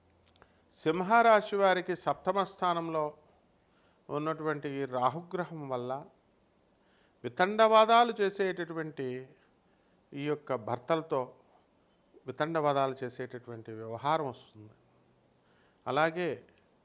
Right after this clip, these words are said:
జీవిత భాగస్వాములతోనే కాకుండా వ్యాపార భాగస్వాములతో కూడా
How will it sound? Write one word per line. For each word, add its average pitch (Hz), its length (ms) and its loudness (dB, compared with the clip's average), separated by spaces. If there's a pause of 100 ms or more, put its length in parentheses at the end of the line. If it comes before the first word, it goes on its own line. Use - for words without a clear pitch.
(260)
జీవిత 160 340 -2
భాగస్వాములతోనే 156 1120 0
కాకుండా 156 640 -8 (880)
వ్యాపార 196 580 8
భాగస్వాములతో 170 1000 2
కూడా 127 420 -6